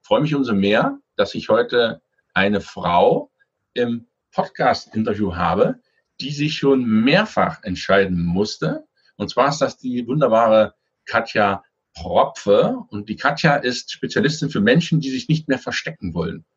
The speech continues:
Die hat eine echt bewegende Lebensgeschichte. Ich will dem aber nicht vorgreifen. Und musste mehrfach neu anfangen, hat quasi also schon Mut bewiesen.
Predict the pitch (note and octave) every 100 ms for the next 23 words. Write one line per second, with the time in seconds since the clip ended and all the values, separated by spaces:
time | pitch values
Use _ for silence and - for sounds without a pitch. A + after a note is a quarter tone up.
0 | _ _ _ - G2+ - - _ _ _
1 | A2+ A#2+ A#2+ - D#3+ - - C3 C#3 D3+
2 | C3+ C3+ C#3 - F#2+ G2+ - D3+ G#2 A2
3 | A#2 A2+ G#2+ A2 - - C#3 C#3 - F#2+
4 | F#2 D#3 A#3+ - _ _ _ _ _ _
5 | - A#2+ B2+ C3 C3+ - - - _ _
6 | _ _ - C3+ E3+ - C#3+ B2 B2+ D#3+
7 | E3 D#3 D3+ D3 B2 C3+ - G2 F#2+ B2
8 | - - - A#2 B2+ C#3 A2+ A#2 A#2+ -
9 | A#2+ B2 A#2+ C3+ D#3+ D#3 _ - A#2+ A#2
10 | G#2+ D3 D#3 G#2 G#2 G#2+ F2